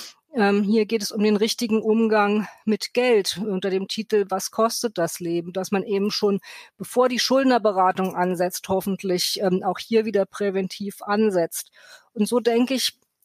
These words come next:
eben, dass, ähm, das die große Stärke der Häuser des Jugendrechts ist, dass die Menschen sich, ähm, austauschen, dass man gemeinsam überlegt und eine gemeinsame Idee hat.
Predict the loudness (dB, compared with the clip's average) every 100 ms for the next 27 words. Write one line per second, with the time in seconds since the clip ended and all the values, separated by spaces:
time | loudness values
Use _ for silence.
0 | _ 0 2 2 2 2 2 -4 0 2
1 | 2 0 -2 0 0 -4 -8 -12 -2 0
2 | 2 0 -2 0 0 0 0 2 2 2
3 | -2 -2 -4 -2 0 0 -2 -4 -6 -8
4 | -6 -10 -8 -10 -12 -20 -6 -2 0 2
5 | 0 0 -2 -2 0 0 0 -2 -8 _
6 | _ _ _ _ -14 0 2 2 0 2
7 | 2 2 0 0 0 -4 -8 -2 0 2
8 | 2 2 2 0 -2 -2 -2 -2 -4 -4
9 | -8 -4 -2 -4 -8 -20 -12 -4 0 2
10 | 2 0 0 0 -2 -4 -4 0 2 0
11 | -2